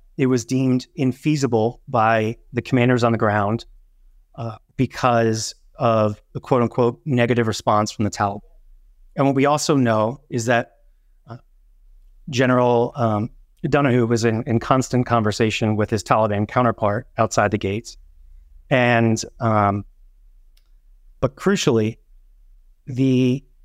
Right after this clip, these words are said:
military executed what appears to be that exact same targeting package, according to this testimony, on August twenty-seventh. And then they killed this isis-K operative,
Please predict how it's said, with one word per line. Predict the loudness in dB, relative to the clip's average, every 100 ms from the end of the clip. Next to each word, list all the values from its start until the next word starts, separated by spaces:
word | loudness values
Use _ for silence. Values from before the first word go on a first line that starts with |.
| _ 0
military | 0 0 0 2 2 0 -2
executed | -4 -4 -8 -4 0 0 0
what | -2
appears | 0 0 0
to | -2
be | 0
that | 2 0
exact | -4 -2 0 0 -2 -12 _
same | -10 -2 2 2
targeting | 2 0 2 0
package, | -2 -6 -6 -2
according | -2 0 2 2
to | 0
this | -2 -2
testimony, | -4 -4 -4 -4 -6 -12 -20 -20 -20 -4
on | -2 0
August | 0 2 0 -2
twenty-seventh. | 0 0 0 -2 -2 -10 _ -20 -20 -20 -20 -10 -2
And | 0 2 0 -2 -8 -4
then | 0 2 0 -2 -10 -4
they | -4
killed | -2 0 2 2 -2 -10 _ -20 _ _ _
this | -6 -2
isis-K | -2 -2 -2 0 2
operative, | 2 0 -2 -4